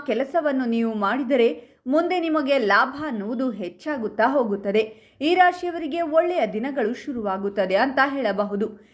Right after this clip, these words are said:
ಇವರಿಗೆ ಇಲ್ಲಿಯವರೆಗೆ ಅನುಭವಿಸಿದ ಎಲ್ಲ ಕಷ್ಟಗಳು ದೂರವಾಗುತ್ತವೆ. ಇಷ್ಟು ದಿನ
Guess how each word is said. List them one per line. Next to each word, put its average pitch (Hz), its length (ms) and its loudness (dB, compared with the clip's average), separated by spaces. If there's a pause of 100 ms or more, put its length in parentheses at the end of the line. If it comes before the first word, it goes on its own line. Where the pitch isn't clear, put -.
(140)
ಇವರಿಗೆ 339 380 2
ಇಲ್ಲಿಯವರೆಗೆ 330 760 2
ಅನುಭವಿಸಿದ 262 680 -2
ಎಲ್ಲ 233 400 0
ಕಷ್ಟಗಳು 226 720 -2
ದೂರವಾಗುತ್ತವೆ. 208 720 0 (380)
ಇಷ್ಟು 269 300 0
ದಿನ 330 160 2